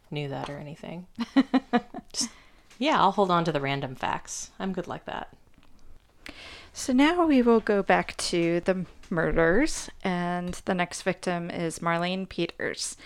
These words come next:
Speaker 2: On January thirty-first, a little over seven months after someone snatched Doris Oring,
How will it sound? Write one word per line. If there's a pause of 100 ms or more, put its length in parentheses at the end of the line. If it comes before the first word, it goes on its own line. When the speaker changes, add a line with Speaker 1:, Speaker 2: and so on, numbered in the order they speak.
(600)
Speaker 2:
On
January
thirty-first,
a
little
over
seven
months
after
someone
snatched
Doris
Oring,